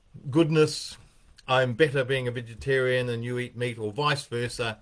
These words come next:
or everything. We try and make us gooder and others better, so that, you know, God will notice the better ones.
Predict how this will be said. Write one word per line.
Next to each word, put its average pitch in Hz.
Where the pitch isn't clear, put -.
or 185
everything. 143
We 131
try 165
and 180
make 160
us -
gooder 139
and 131
others 135
better, 113
so 123
that, 120
you 107
know, -
God 110
will 113
notice 110
the 107
better 117
ones. 92